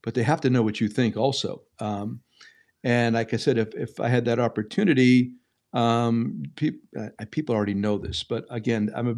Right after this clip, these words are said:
I'm a really good collaborator, and whether it was with Andrew or, or, uh,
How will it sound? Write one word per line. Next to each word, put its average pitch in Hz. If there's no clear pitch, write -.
I'm 110
a 104
really 120
good 117
collaborator, 104
and 104
whether 117
it 117
was 107
with 104
Andrew 110
or, 98
or, 104
uh, 62